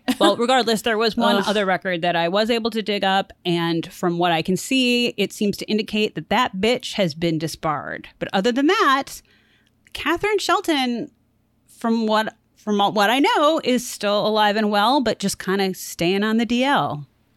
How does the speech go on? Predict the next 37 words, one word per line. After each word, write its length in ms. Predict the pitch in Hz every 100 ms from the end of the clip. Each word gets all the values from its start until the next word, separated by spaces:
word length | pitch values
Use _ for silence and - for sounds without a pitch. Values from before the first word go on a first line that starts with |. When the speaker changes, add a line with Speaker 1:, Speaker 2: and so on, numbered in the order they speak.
| _ _ -
Speaker 1:
I 40 |
mean, 160 | 233 247
how 160 | 254
does 140 | 285 320
she 100 | 320
even 160 | 311
have 200 | 294 285
time 340 | 285 247 269 370
to 80 |
practice 540 | 247 202 208 208 196 -
law 420 | 175 185 262 185
with 160 | 190 -
all 140 | 185
these 180 | 185 180
crimes 580 | - - 180 302 403 -
she's 200 | 185 -
committing? 580 | 185 175 165 165 175 - _ _ -
Speaker 2:
Multitasking, 920 | 214 214 180 165 156 143 - - 127
Sharon. 400 | - - - 113 _ _ -
<laughs> 140 | 269 - - 381 - - _
So, 440 | - - 285 269 262 _ _ - - _ _ _ _ - - -
I 100 | 240
know 120 | 302
you 140 | 302
won't 140 | 294 220
believe 300 | 208 208 214
me 160 | 240
when 140 | 247 247
I 100 | 240
say 240 | - 233
this, 240 | 233 262 -
but 180 | 226 -
I've 200 | 208 233
only 240 | 339 403
scratched 800 | - - 196 190 175 - - -
the 100 | 180
surface 840 | - 175 156 - - - - -